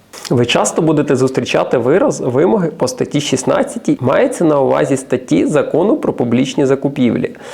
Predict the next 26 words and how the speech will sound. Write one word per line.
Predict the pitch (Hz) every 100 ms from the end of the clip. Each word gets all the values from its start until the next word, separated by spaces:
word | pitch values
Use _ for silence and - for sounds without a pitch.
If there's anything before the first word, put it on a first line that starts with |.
| - - -
Вимоги | 127 240 262 233
по | 226
статті | 175 156 151 156
шістнадцять | - - 131 156 - 392 - -
замовник | 139 131 151 208 247
не | 170 160
зобов'язаний | 175 190 180 147 123 123 120
вимагати | 123 127 139 - - - -
ні | 135
в |
спрощених | - - 127 - 131 120
закупівлях, | 123 120 120 151 196 226 - 147
ні | 131
у | 127
відкритих | 117 - 127 143 139
торгах. | - 131 113 - - - - - - -
Далі | 131 180 247
детально | 208 160 165 185 233
на | 165
цьому | 139 160 170
зупиняємось. | 143 135 127 123 127 - 104 - - - - -
Кваліфікаційні | - 139 151 165 175 175 254 240 196
вимоги | 226 370 233 151 -
за | 135 135
статтею | - 147 147 139
шістнадцять | - 147 - 69 - - -